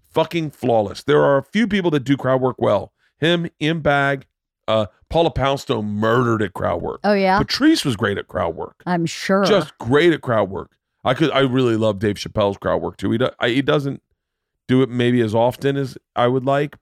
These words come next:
Speaker 1: but when he was younger, he would do crowd work.
Speaker 2: Oh, yeah?
Speaker 1: My crowd work's mediocre.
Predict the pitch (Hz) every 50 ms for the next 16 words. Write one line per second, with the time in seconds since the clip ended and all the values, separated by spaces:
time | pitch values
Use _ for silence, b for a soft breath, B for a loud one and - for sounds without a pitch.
0 | _ - 120 117 110 - - 120 120 117 120 120 110 101 101 117 113 113 107 104
1 | 101 98 95 95 95 101 95 - - 92 92 82 62 62 62 62 - _ - -
2 | 214 220 226 214 226 277 - _ - - - - - - 214 180 151 113 95 98
3 | 110 123 131 120 117 104 104 110 - - 92 92 -